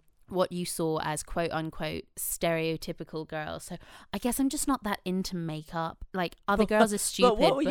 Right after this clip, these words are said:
Speaker 1: but
Speaker 2: into? 'Cause if you weren't into
Speaker 1: Mate.
Speaker 2: makeup, and if you weren't intellectually curious,
Speaker 1: I was just hanging out with the
Speaker 2: <laughs>
Speaker 1: boys.
Speaker 2: what were you doing?
Speaker 1: <laughs>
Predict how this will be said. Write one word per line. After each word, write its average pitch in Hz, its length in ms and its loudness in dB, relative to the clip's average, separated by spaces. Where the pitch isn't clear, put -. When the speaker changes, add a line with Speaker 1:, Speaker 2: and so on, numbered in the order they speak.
Speaker 1:
but 220 80 4
Speaker 2:
into? 214 340 2
'Cause 190 100 -4
if 214 100 -2
you 226 120 0
weren't 269 200 8
into 233 180 0
Speaker 1:
Mate. 214 80 4
Speaker 2:
makeup, 220 420 2
and 170 80 -2
if 180 120 -4
you 185 140 -8
weren't 220 580 0
intellectually 175 1120 -2
curious, 202 920 0
Speaker 1:
I 571 160 4
was - 80 -6
just - 200 0
hanging 262 280 6
out 220 220 4
with 262 80 0
the 262 80 0
Speaker 2:
<laughs> 226 80 0
Speaker 1:
boys. 208 640 8
Speaker 2:
what - 120 10
were - 140 8
you 311 60 10
doing? 392 540 10
Speaker 1:
<laughs> - 40 12